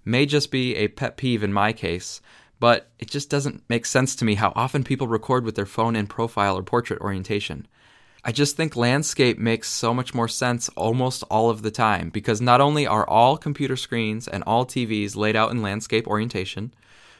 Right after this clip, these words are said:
but most importantly, our own human eyeballs are laid out landscape. So that should definitely be the default way for all of us to record video.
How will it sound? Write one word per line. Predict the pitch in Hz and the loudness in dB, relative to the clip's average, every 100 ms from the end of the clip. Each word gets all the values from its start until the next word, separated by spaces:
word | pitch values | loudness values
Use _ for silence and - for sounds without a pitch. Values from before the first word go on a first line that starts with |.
| _ | _
but | 120 | 2
most | 123 156 143 | 4 2 0
importantly, | 135 160 135 107 107 - - - _ | 2 2 2 2 0 -4 -20 -20 _
our | - 120 - | 0 2 4
own | 135 151 170 | 2 2 0
human | 147 - 156 151 | -4 -4 -2 -2
eyeballs | - 123 135 98 92 92 - - | 0 2 4 4 2 -2 -8 -2
are | 110 107 | 0 2
laid | 107 104 | 4 4
out | 98 - | 4 2
landscape. | 101 98 107 - - - - - - - _ - | -2 -2 -2 -4 -6 -6 -6 -8 -8 -20 _ -8
So | - | 0
that | 120 135 | 4 4
should | - 123 | 2 0
definitely | 123 - 123 110 | -2 0 -2 0
be | 113 | 0
the | 107 | 0
default | 95 110 117 117 113 | -2 -2 0 0 2
way | 107 101 | 2 2
for | 104 104 | 2 2
all | 101 | 4
of | 101 | 2
us | 98 - | -2 -6
to | 95 | -8
record | 92 95 87 | -4 -4 -4
video. | 95 85 - | -4 -6 -8